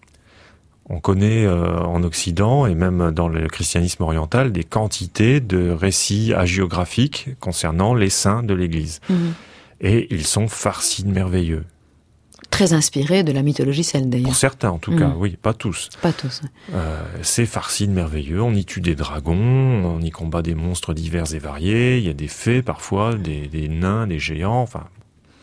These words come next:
Speaker 1: bon, j'exagère, hein, c'est pas le cas de toutes. Mais, euh, à partir du travail des bollandistes, euh, on a commencé à faire le tri, à dire, bah, tout ça, ça n'a plus aucune valeur, on va garder les meilleurs textes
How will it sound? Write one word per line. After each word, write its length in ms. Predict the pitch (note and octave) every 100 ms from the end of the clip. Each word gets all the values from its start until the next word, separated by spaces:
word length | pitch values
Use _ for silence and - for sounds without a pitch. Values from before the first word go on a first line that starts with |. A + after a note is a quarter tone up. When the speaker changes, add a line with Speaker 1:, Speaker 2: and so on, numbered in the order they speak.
| -
Speaker 1:
bon, 60 | -
j'exagère, 560 | D#2 D#2+ B2 E3 A#2
hein, 80 | F#2
c'est 180 | - E2
pas 120 | -
le 60 | E2
cas 160 | G2
de 40 | - -
toutes. 260 | F3 - - - - - - - -
Mais, 260 | G2 G2+ A2
euh, 320 | F#2 F2 E2
à 180 | E2 G2+
partir 420 | - G#2 - B2+
du 160 | G#2+ G2+
travail 500 | - G#2 G#2 A2 G#2
des 100 | F2+
bollandistes, 720 | E2 F#2+ F2+ F2 D#3 - -
euh, 480 | G2 F2 E2+ F2 F2
on 100 | G2
a 80 | F#2
commencé 400 | E2 D2+ D2+ -
à 60 | C#3
faire 180 | - G#2+
le 120 | F2
tri, 280 | - B2+ D3
à 80 |
dire, 220 | F2 A2 B2+
bah, 100 | E2+
tout 140 | - -
ça, 180 | -
ça 200 | F2+ -
n'a 180 | D2+ D2
plus 220 | - A#2+
aucune 320 | B2 F#2 F#2 F2
valeur, 520 | E2 F2 B2 E3 A2
on 60 |
va 120 | E2+ E2+
garder 400 | G2 F#2+ G#2+ A2
les 140 | F#2+
meilleurs 360 | F2 F#2 E2+ -
textes 440 | - G2+ - -